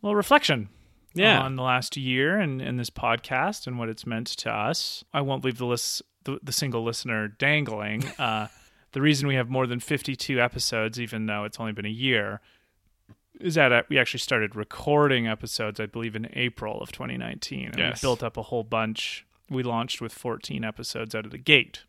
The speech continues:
Speaker 1: So, uh, the math clearly doesn't line up. That would
Speaker 2: That
Speaker 1: be
Speaker 2: would be
Speaker 1: why.
Speaker 2: why, yeah.
Speaker 1: Yeah. Although we just did come off a, like, a six-week break. So I'm glad to be back at it.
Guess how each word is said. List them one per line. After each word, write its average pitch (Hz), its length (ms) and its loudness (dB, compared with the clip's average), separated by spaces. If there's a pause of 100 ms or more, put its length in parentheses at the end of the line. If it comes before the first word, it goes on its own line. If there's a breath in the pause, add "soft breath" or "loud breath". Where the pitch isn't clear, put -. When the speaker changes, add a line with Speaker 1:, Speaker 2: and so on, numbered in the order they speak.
(580)
Speaker 1:
So, 113 260 -2 (300)
uh, 113 220 2
the 110 100 -6
math 117 340 4
clearly 113 300 2
doesn't 110 240 2
line 110 240 6
up. 175 200 10 (440 loud breath)
That 107 160 -2
would 95 80 -2
Speaker 2:
That 87 80 2
Speaker 1:
be 101 60 2
Speaker 2:
would - 20 0
be 107 60 0
Speaker 1:
why. 127 280 8
Speaker 2:
why, 156 180 -4
yeah. 85 220 -4
Speaker 1:
Yeah. 104 220 -2 (200)
Although 117 280 2
we 117 80 0
just 117 400 0
did 120 240 -2
come - 180 -8
off 110 240 0
a, 104 320 -2 (100)
like, 117 120 -10
a 110 40 -14
six-week - 540 -6
break. 110 440 -2 (720 soft breath)
So - 140 -6
I'm 104 120 -2
glad 104 220 -2
to - 100 -16
be 107 80 -4
back 101 300 -6
at 110 180 2
it. 101 220 -6